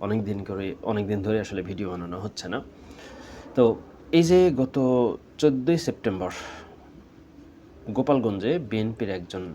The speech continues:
নেতা মারা গেছেন। উনি বিএনপির নেতার চাইতে ওনার বড় পরিচয় ছিলেন। উনি বাংলাদেশ ক্রিকেটের প্রথম শ্রেণীর একজন আম্পায়ার ছিলেন। তো এই যে উনি আম্পায়ার ছিলেন, দেখছেন যে ক্রিকেট রিলেটেড কেউ ওনার জন্য শোক প্রকাশ করছে?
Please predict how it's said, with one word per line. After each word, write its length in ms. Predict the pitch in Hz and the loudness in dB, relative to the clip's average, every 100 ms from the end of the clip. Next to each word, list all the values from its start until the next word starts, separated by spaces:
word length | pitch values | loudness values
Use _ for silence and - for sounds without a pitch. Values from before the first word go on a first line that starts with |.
| - | -8
নেতা 260 | 110 117 107 | -4 0 0
মারা 180 | 87 85 | -2 -6
গেছেন। 300 | 82 - - | -6 -6 -2
উনি 340 | 120 117 120 | 0 2 0
বিএনপির 400 | - 113 117 120 | -2 -4 -2 -2
নেতার 340 | 107 113 135 147 | -2 -2 -2 -4
চাইতে 320 | 120 101 107 | -4 -6 -6
ওনার 140 | 101 | -6
বড় 240 | 92 92 123 | -2 -2 0
পরিচয় 380 | 139 120 98 | 0 0 -4
ছিলেন। 320 | 95 87 110 180 - - - - | -8 -4 -4 -4 -10 -20 -20 -4
উনি 100 | 107 | -2
বাংলাদেশ 480 | 101 101 104 113 - | 0 0 0 -4 -6
ক্রিকেটের 400 | - 151 160 131 113 - | -10 -8 -6 -4 -6 0
প্রথম 320 | 156 180 175 | 0 0 -4
শ্রেণীর 360 | - 104 90 | -4 -6 -6
একজন 400 | 90 90 - 90 85 | -8 -8 -10 -10 -8
আম্পায়ার 320 | 113 143 139 90 | -6 -4 -4 -8
ছিলেন। 300 | - 87 85 - - - - - - - - - | -8 -10 -10 -16 -20 -20 -20 -20 -20 -20 -20 -4
তো 140 | 151 - | -2 2
এই 140 | 165 185 | 4 6
যে 100 | 214 | 6
উনি 200 | 214 190 | 6 6
আম্পায়ার 400 | 107 104 147 156 | 4 2 0 -2
ছিলেন, 420 | - 82 87 120 - - - - | -4 -8 -6 -8 -10 -18 -20 -10
দেখছেন 800 | 107 104 143 - - 170 95 92 | 0 2 2 0 2 2 2 -2
যে 200 | 95 98 - | -2 -2 -2
ক্রিকেট 380 | 139 135 160 127 | -4 0 -2 0
রিলেটেড 420 | 110 117 117 - | 0 0 -4 -4
কেউ 200 | 117 101 | 0 0
ওনার 260 | 95 104 | 0 -2
জন্য 280 | 104 104 95 | -4 -6 -6
শোক 600 | - - - 127 123 120 - - | -8 -10 -4 2 2 2 -4 -6
প্রকাশ 400 | 131 131 131 - | -4 -2 -4 -4
করছে? 420 | 151 - - | -10 -10 -10